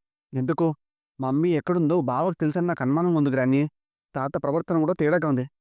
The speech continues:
"ఇది నిజమేనే. ఈరోజు దశరథ్తో మీ తాత చాలా కొత్తగా మాట్లాడాడు. అరిచే వాళ్ళతో ప్రమాదం ఉండదు, వాళ్ళ మీద మనకు ఒక అంచనా ఉంటుంది.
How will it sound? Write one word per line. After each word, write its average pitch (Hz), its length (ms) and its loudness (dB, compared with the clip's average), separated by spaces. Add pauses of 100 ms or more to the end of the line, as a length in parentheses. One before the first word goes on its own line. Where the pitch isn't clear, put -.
(160)
"ఇది 131 160 -2
నిజమేనే. 127 460 2 (560)
ఈరోజు 156 360 2
దశరథ్తో 160 440 0
మీ 151 120 2
తాత 131 300 -4 (480)
చాలా 147 200 -2
కొత్తగా 175 320 -4
మాట్లాడాడు. 143 520 -2 (480)
అరిచే 135 300 -4
వాళ్ళతో 139 300 0
ప్రమాదం 135 400 0
ఉండదు, 127 280 2 (480)
వాళ్ళ 139 200 0
మీద 156 200 4
మనకు 156 280 0
ఒక 135 120 -4
అంచనా 143 360 -2
ఉంటుంది. 131 380 0